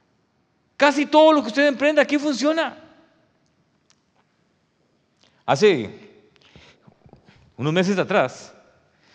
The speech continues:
me di cuenta de unas personas, hay unas hermanas de la iglesia que estaban haciendo tamales.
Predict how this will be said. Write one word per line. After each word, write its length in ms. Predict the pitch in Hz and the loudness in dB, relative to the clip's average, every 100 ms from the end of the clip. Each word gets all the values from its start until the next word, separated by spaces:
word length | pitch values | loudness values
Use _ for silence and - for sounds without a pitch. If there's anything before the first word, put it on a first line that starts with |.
| _ _ _ | _ _ _
me 100 | 113 | -4
di 80 | 156 | -2
cuenta 260 | 170 185 180 | -2 0 0
de 80 | |
unas 200 | 185 185 | 0 -2
personas, 360 | - 131 214 165 | -6 -4 -2 0
hay 120 | 220 | -2
unas 120 | 269 | -2
hermanas 280 | 214 233 214 | -2 0 -2
de 60 | 180 | -2
la 60 | |
iglesia 200 | 190 233 | -2 0
que 40 | 170 | 0
estaban 240 | 156 226 | 2 2
haciendo 240 | 185 220 202 | 2 -4 -2
tamales. 520 | 202 277 175 - | 0 0 -2 -8